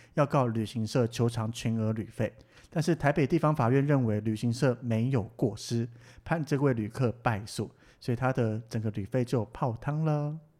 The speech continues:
会不会是因为办旅行社没过失，所以念得心情很轻松啊？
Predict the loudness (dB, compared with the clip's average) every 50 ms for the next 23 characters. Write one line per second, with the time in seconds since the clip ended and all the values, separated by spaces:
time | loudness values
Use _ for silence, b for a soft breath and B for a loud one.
0 | _ _ _ _ _ b b b b b b b b 6 6 6 6 6 6 8
1 | 8 8 6 6 4 4 4 4 2 0 2 4 4 4 4 4 2 2 2 2
2 | 0 -4 -4 0 2 2 2 2 0 0 0 2 0 0 0 0 -2 0 0 0
3 | 0 0 -2 -6 -14 B B B -2 0 0 2 0 0 -2 -2 -2 -2 0 -2
4 | -2 0 0 0 0 0 2 2 2 2 2